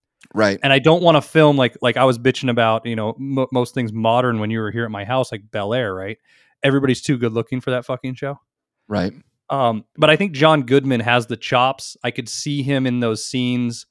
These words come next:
Speaker 2: where it's raining and he's got, he's got the large jacket and all that. And I think he could, he would hold up really well. And this is where I'm saying where your supporting cast, I think, sometimes need to be bigger than the main character in Batman,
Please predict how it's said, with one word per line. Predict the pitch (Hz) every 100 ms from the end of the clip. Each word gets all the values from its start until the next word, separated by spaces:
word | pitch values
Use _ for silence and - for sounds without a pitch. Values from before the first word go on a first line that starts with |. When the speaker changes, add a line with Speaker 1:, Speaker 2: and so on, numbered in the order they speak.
| _ _ _ _ _
Speaker 2:
where | 120 117 110
it's | 113
raining | 117 123 127 131
and | 123
he's | 110
got, | 131 110 113
he's | 123 113
got | 113
the | 104
large | 117 117 110
jacket | 117 120 127
and | 123
all | 120
that. | 120
And |
I | 117
think | 147 -
he | 120
could, | 113 110
he | 135
would | 113
hold | - 127 120
up | 117 -
really | 113
well. | 113 107
And | 123
this | -
is | 131
where | 127
I'm | 110
saying | 139 117
where | 107 104 - _ _ -
your | 165
supporting | - 151 - 156 151 143
cast, | 147 139 -
I | 120
think, | 127 117
sometimes | 131 123 123
need | 123 127
to | 120
be | 107
bigger | 107 117 123 123
than | 117
the | 107
main | 110 107
character | - 110 - 110
in | 98
Batman, | 98 113 123